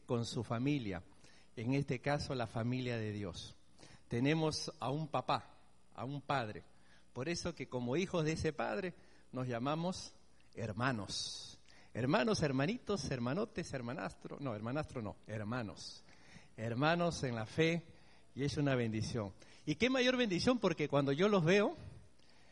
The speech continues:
yo observo así rápidamente y digo, qué lindo que formo parte de una iglesia, de una familia joven.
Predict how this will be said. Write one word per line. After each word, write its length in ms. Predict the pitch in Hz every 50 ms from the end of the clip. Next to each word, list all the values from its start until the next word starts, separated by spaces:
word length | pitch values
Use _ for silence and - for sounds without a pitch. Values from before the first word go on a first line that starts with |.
| - - - - - -
yo 340 | - 117 156 180 190 196 196 -
observo 400 | 123 120 - - 196 196 190 175
así 320 | 160 - - 202 196 185
rápidamente 960 | 156 156 190 202 202 - 190 170 151 139 139 165 202 208 202 196 - 208 190 165
y 100 | 139 135
digo, 420 | 135 170 180 175 170 160 156 135 - - - - - - - - - - - - - - - - - - -
qué 160 | - 170 170
lindo 560 | 175 175 190 190 190 180 170 180 175 165 -
que 160 | - 143 131
formo 480 | 117 - - - 160 170 170 165 160 151
parte 400 | 143 - 160 170 175 165 - 156
de 120 | 143 139
una 200 | 156 160 160 151
iglesia, 580 | 143 135 127 139 156 160 - - - 165 156 151
de 80 | 143 143
una 140 | 151 156
familia 500 | 147 - 131 123 127 143 151 156 156 143
joven. 560 | 127 120 113 - 143 131 110 95 87 80 87